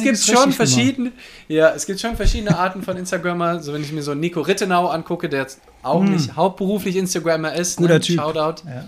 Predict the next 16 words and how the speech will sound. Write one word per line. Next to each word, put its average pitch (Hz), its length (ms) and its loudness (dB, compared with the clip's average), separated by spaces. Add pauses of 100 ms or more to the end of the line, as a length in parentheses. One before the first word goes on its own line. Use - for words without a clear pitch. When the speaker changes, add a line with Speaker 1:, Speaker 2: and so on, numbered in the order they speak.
(160)
Speaker 2:
Guter 156 260 -2
Typ. 180 280 -4 (520)
Ähm, 139 360 -2 (320)
der 143 240 2
ist 147 100 -6
wahrscheinlich 160 360 -2
auch 165 180 2
gut 185 160 -2
beraten, 147 500 2
wenn 147 100 -2
er 139 80 -4
seine 127 240 -2
Reichweite 131 540 -2
weiter 127 240 -4
nutzen 123 320 -12
will 127 240 -6